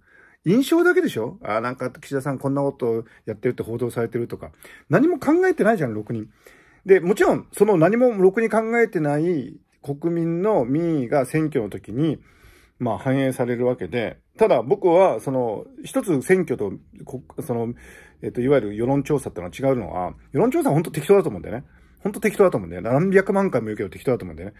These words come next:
選挙の時ってのは、まあ、そうは適当と言っても、一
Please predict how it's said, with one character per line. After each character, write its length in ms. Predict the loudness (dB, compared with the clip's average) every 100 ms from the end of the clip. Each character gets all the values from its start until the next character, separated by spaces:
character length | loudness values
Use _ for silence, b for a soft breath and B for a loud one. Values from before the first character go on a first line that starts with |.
| B B B
選 220 | 2 2
挙 120 | 4 2
の 60 |
時 160 | 2 -4
っ 20 |
て 180 | -2 2
の 60 |
は、 80 | 2
ま 300 | 4 4 2
あ、 60 | -2
そ 340 | -2 0 4
う 20 |
は 120 | 2 2
適 280 | -4 -8
当 320 | -6 -2 0 -2
と 80 |
言 100 | -6
っ 40 | -6
て 180 | 0 4
も、 320 | 6 4 0 b b
一 160 | -6